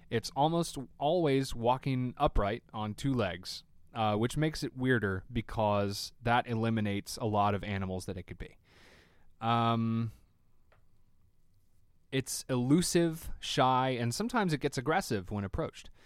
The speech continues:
Some people think that there are more than one Bigfoot, as in big feet, plural. Um, there are several blurry photographs of Bigfoot, most of which are definitely fake, and lots of movies about Bigfoot, um, all of which are definitely fake.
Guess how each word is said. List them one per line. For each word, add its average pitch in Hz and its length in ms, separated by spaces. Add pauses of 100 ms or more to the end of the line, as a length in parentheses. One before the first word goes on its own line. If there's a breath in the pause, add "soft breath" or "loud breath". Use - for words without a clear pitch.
(380 soft breath)
Some 196 240
people 180 260
think 160 280
that 139 140
there 120 220
are 110 60
more 113 200
than 101 200
one 202 200
Bigfoot, 120 400
as 107 220
in 104 180
big 117 240
feet, - 380 (160)
plural. 110 400 (500 soft breath)
Um, 107 540
there 117 200
are 107 240
several 170 640
blurry 123 520
photographs 120 600
of 104 60
Bigfoot, 98 420
most 135 300
of 110 100
which 101 260
are 101 220 (200)
definitely 110 460
fake, 87 360
and 117 420
lots 135 320
of 151 80
movies 190 320
about 104 300 (200)
Bigfoot, 104 380 (160)
um, 101 420 (140)
all 175 300
of 123 120
which - 420
are 110 100
definitely 98 420
fake. - 360